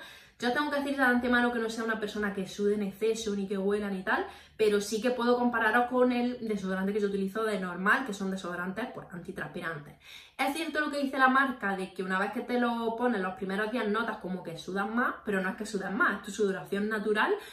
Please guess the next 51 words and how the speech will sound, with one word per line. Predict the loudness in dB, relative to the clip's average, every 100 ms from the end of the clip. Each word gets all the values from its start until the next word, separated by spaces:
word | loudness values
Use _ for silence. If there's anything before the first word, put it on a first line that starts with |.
| -2
Lo | 2
que | 2
pasa | 2 -2 -2
es |
que | -4
estamos | 0 0 2
acostumbrados | 0 0 2 4 4
al | 2 0
antitranspirante | -6 -4 -4 -4 -2 -2 -2
que | -4
nos | -4
corta | -2 -2 0
el | -2
sudor | 0 0 0
básicamente. | -2 -6 -8 -8 -8 -10 -12 -14 -20 -20 -6
Pero | 4 6
bueno, | 6 4
tengo | 2 2
que | 0
decir | 0 0
que | 2
en | 2
cuanto | 4 2 4
al | 4 4
olor, | 2 2 2
nada, | 0 2 2 2 -2
absolutamente | -8 0 0 0 -2 -2 -2 -4 -2
nada. | 0 2 4 4 4
Mm, | -2 -4
ese | -2 2
era | 4
el | 4
miedo | 2 2
que | 2
yo | 2
tenía | 2 2 0
porque | 0 -2 -2 -2
este | -4
tipo | -6 -2 0
de, | 2 4 4 4 2 -2 -6 -4
de | -4
desodorantes | -2 -2 0 0 -2
que | -4
he |
probado | 0 2 2
anteriormente | 2 -2 -2 -2 -2 -2 -2 -4 -12 -6
no | 0 2 2
protegían | 2 0 -2 2 2 2 -2
contra | -2 0 0
el | -2
olor. | 0 0 0 -6